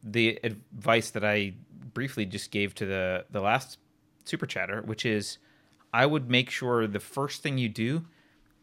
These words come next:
I, like, you want to be the one that they turn to for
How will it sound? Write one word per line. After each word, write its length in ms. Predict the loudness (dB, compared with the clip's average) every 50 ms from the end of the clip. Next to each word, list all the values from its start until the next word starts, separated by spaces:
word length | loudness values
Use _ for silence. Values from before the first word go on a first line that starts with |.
| _ _ -2
I, 120 | -2 4 4
like, 200 | 4 4 4 -2 -10 -20 _ _ -6
you 280 | 0 2 4 6 6 6
want 300 | 8 8 10 8 8 4
to 60 | 0
be 160 | -2 0 2
the 100 | 2 2
one 300 | 2 4 4 4 4 4
that 100 | 2 2
they 140 | 2 0 0
turn 340 | 0 -2 -4 -2 -2 -2 -2
to 240 | -2 -2 -2 -2 -2
for 520 | -4 -6 -4 -2 0 0 2 0 -2 -4